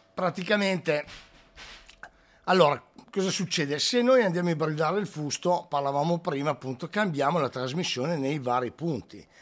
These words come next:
Cioè la pelle, per intenderci, prendiamone un altro, la pelle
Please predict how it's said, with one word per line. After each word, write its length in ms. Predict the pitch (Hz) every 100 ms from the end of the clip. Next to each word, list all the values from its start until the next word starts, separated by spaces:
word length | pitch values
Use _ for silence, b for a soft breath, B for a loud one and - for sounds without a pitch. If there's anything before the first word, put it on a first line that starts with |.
| b
Cioè 180 | - 135
la 140 | 143
pelle, 540 | 143 170 147 110 101 92 - b b b
per 180 | - 120
intenderci, 640 | 127 113 135 117 90 - 85
prendiamone 460 | 98 113 131 135
un 140 | 135 131
altro, 500 | 123 101 - 92 - _ b b b b b _ _ _
la 160 | 135 131
pelle 540 | 165 156 135 117 107